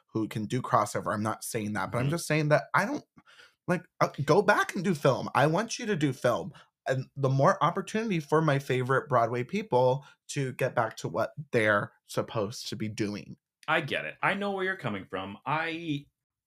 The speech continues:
Speaker 2: I, I think you're mostly right. Kinda like, I did, we talk about this with Cabaret, actually, and the Josh Groban effect and everything. It's like, "Oh, Josh
Speaker 1: Sweeney
Speaker 2: Groban,
Speaker 1: Todd.
Speaker 2: da, da, da." Uh,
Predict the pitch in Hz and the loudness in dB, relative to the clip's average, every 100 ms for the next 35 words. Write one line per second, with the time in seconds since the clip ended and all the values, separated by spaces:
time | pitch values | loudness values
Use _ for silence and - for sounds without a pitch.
0 | _ _ - - 156 147 175 180 135 117 | _ _ -4 -2 -2 -2 -4 -4 0 2
1 | 117 120 127 113 113 110 110 - - 113 | 2 -2 -6 -2 0 0 -2 -10 -6 -2
2 | 123 127 123 113 135 - _ - 117 _ | 0 0 -2 -2 -2 -4 _ -14 -14 _
3 | _ _ - 123 123 127 120 117 127 123 | _ _ -8 -4 -4 0 -2 0 0 0
4 | - 110 104 104 _ _ _ _ - 117 | -2 -2 -2 -4 _ _ _ _ 0 2
5 | 101 101 113 113 117 - 123 131 127 - | 2 2 2 2 0 -4 -2 -2 -2 -4
6 | 104 95 92 90 90 90 90 90 90 _ | -6 -6 -4 -4 -4 -4 -4 -6 -8 _
7 | _ _ _ _ - 135 - 127 127 127 | _ _ _ _ 6 6 8 6 8 6
8 | 123 135 123 - 127 117 117 123 120 117 | 4 2 0 0 0 2 0 0 -2 -2
9 | 113 190 349 - 110 101 - - 101 - | -4 0 0 2 2 2 2 2 0 -2
10 | 359 339 330 233 _ _ - 139 131 131 | -4 -6 -6 -10 _ _ -2 0 0 0
11 | 120 120 117 117 113 | 0 0 -2 -4 -6